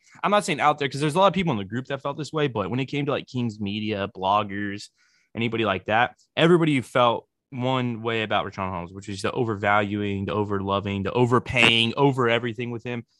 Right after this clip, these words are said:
And then you were with us riding that train. So how, how, uh, you know, you could call it satisfying or whatever it felt when that deal came out. And then when it came out again, that it, it was, uh, falsely reported and it was actually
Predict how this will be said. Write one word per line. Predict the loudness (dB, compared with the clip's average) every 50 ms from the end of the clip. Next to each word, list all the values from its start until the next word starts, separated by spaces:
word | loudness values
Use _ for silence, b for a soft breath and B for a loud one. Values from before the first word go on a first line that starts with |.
| _ _ _
And | -6 -4
then | -2 0
you | 0 2 2
were | 2 2
with | 2 0 -2 -2 -2
us | -4 -4 -4 -4 -6 -12 -18 -20 -20 _ -20 -10
riding | -2 2 4 4 4 4 0 -2
that | -2 -2 -4 -4
train. | -8 -8 -6 -4 -4 -4 -4 -6
So | -6 -2 -2 0 0 2
how, | 4 6 6 6 4 0
how, | 0 2 4 6 6 6 6 6
uh, | 6 6 6 6 4 4 2 2 b b b b b b b b _ -4
you | -2
know, | 0 0
you | -2 -2
could | -6 -12 -16 -10
call | -6 -4 -4
it | -4 -4
satisfying | -6 -4 -2 -2 -2 -2 -2 -8 -6 -4 -2 -2 0 -2 -2 -4 -6 -6 -6 -6 -6 -6
or | -4 -4
whatever | -2 0 0 2 2 2 2 2 0 -2 -4 -6
it | -12 -14 -12 -12 -12 -14 -8
felt | _ 2 2 2 2 2
when | -2 -2 0
that | 0 -2 -2 -4
deal | -4 -4 -2 -2 -2 -4
came | -4 -4 -4 -2 2
out. | 4 4 4 4 4
And | 2 2 2
then | 4 4 4
when | 4 4
it | 2 0 -2
came | -6 -12 -10 -6 -2
out | 0 0 0 0
again, | -2 -6 -8 -8 -6
that | -6 -8 -8 -10
it, | -12 -12 -8
it | -8 -6
was, | -4 -4 -6 -8 _ _ _ _ -20 -20 -20 -16
uh, | -16 -16 -18 _ _ _
falsely | -2 -2 -2 -4 -6 -4 -4 0
reported | 0 0 -2 -2 -2 0 0 2 2 2 0 0
and | -2 -2 0
it | 0
was | 0 -2 -2 -2
actually | 0 0 0 -2 -4 -6 -6 -8